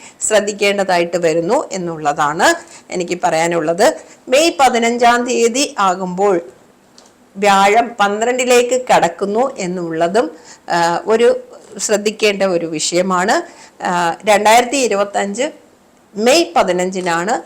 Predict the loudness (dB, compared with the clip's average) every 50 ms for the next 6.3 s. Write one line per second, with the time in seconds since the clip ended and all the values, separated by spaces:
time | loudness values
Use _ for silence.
0 | -10 -8 -2 0 2 2 4 2 2 2 0 -2 -2 -6 -14 _ _ -4 -4 -2
1 | -2 -2 0 0 0 0 2 2 2 2 0 -4 -6 -6 -6 -6 -6 -6 -10 -10
2 | -6 -6 -4 -4 -6 -6 -10 -10 -6 -6 -2 0 0 0 0 0 -6 -14 -20 _
3 | _ _ _ _ _ _ _ _ _ _ -20 -12 -6 -4 0 2 4 4 6 4
4 | 4 2 0 0 0 0 0 0 0 -2 -2 -2 -2 -2 -2 -4 -2 2 2 2
5 | 2 2 -4 -4 0 2 4 4 6 6 4 2 2 0 -2 -6 -6 -4 -2 0
6 | 0 0 0 0 0 0